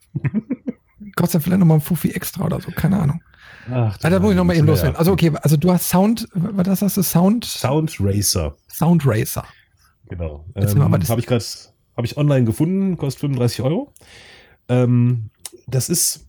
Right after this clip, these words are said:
Speaker 1: es sieht aus wie ein Schaltknopf auf so einem ersten Blick. Ist was fürs Auto. Ähm, das ist ein kleines Gerät, was man in den Zigarettenanzünder steckt und dann mit dem Aux-Kabel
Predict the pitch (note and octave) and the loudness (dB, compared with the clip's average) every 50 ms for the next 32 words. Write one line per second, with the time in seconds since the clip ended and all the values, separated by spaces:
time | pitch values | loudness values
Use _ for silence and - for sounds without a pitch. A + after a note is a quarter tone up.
0 | - - - - B2 - D3+ - - F3+ F3+ - F#3 D3+ - - E3 F3+ F3 - | -20 -16 -8 -6 -4 -4 -2 -2 -2 -2 -2 -2 -4 -4 0 0 0 0 0 0
1 | - G#2 F#2+ - D#2+ E2+ - - D#2+ D#2+ D#2+ - - D2+ C#2+ D2+ - - _ _ | 0 0 0 0 -2 -4 -4 -4 -4 -4 -6 -6 -6 -8 -10 -10 -12 -14 _ _
2 | _ _ _ _ - A#2+ - D#3+ C#3 C#3 B2+ G#2 G#2+ F2 G2+ G2+ - G#3+ A#3+ - | _ _ _ _ -8 -4 -2 -2 0 0 -2 -2 -2 -4 -2 -2 -4 -4 -6 -8
3 | _ - - _ _ _ _ _ _ _ _ _ _ _ _ _ _ - - - | _ -20 -20 _ _ _ _ _ _ _ _ _ _ _ _ _ _ -20 -18 -8
4 | - G#2 G#2 F#2+ G2 G2 G2+ G2+ G2+ G#2 G2+ G#2 F#2 G#2 A#2+ B2+ A2 C3 B2 B2 | -4 -2 0 2 2 2 2 2 2 0 -2 -2 -4 -2 -2 0 0 2 2 0
5 | A2+ - G#2+ F2+ G2 B2 D#3 - - _ _ _ - _ _ _ _ _ _ _ | 0 -2 -2 0 0 0 -2 -4 -8 _ _ _ -20 _ _ _ _ _ _ _
6 | _ _ _ - G2+ A2 A2 - - A2 G#2 G#2 - G2 G2 F2+ - - C3+ F3 | _ _ _ -2 -2 0 0 0 2 2 2 2 2 0 -2 -2 -2 -2 -2 0
7 | - E3 B2 F#2 E2+ - - E2 D#2 D#2+ - - - - - - - - _ _ | 2 2 0 0 -2 -2 -4 -4 -4 -4 -6 -6 -8 -8 -8 -12 -20 -20 _ _
8 | _ _ _ _ _ _ - - _ - G2+ G2+ G2+ G2+ G2 G2 G2 - - - | _ _ _ _ _ _ -20 -20 _ -8 -4 0 0 2 2 2 0 -2 -6 -12
9 | - _ _ _ _ _ _ _ _ _ _ - G#2+ G#2+ A#2 A2+ - G#2+ - - | -16 _ _ _ _ _ _ _ _ _ _ -2 0 2 2 2 2 0 0 0
10 | C3+ E3 - - - - - C3+ C3+ B2+ B2+ B2+ B2+ B2+ C3 B2+ - | -2 -2 -2 -8 -8 -2 0 2 2 4 4 4 4 2 0 -2 -4